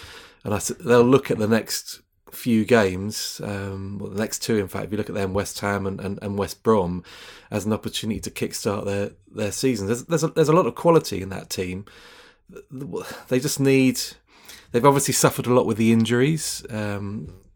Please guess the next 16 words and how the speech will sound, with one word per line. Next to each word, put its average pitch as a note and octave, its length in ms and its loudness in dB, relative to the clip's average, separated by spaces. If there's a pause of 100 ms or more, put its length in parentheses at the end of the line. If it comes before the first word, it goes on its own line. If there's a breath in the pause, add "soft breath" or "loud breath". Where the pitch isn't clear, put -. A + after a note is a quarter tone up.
(160)
with A2 180 -4
first A#2 360 2
choice G#2+ 240 -2
centre G#2+ 280 0
halves, G2+ 680 -4
um, G2+ 420 -10 (580)
being G#2+ 360 -4
O'Connell, G#2+ 540 -4
I F#2+ 40 -6
think G2+ 180 -8
it G2 100 -10
being G#2 160 -4
the, G#2 80 -8
the - 140 -16
key G#2 260 -2
one G2+ 300 -2